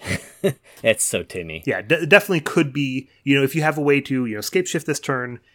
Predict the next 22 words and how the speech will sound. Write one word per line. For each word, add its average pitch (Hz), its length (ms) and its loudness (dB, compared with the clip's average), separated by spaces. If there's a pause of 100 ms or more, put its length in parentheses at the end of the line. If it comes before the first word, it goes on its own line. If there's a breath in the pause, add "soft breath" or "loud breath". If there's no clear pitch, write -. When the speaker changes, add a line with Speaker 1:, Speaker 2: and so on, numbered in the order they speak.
(140 soft breath)
Speaker 2:
have 151 220 2
Titania 131 420 0
in 120 120 -8
play, 110 260 -2
gain 135 160 4
a 135 60 0
bunch 127 160 -4
of 117 80 -4
life 110 260 -2
to - 100 -10
stabilize, 160 680 0
and 120 260 -8
then 110 240 -6
maybe 107 200 -4
you 107 100 -8
can 104 140 -10
swing 104 260 -8
with 98 120 -10
a 101 140 -8
giant 98 480 -12 (160)
Gaia 104 220 -6
Speaker 1:
Yeah. - 220 -8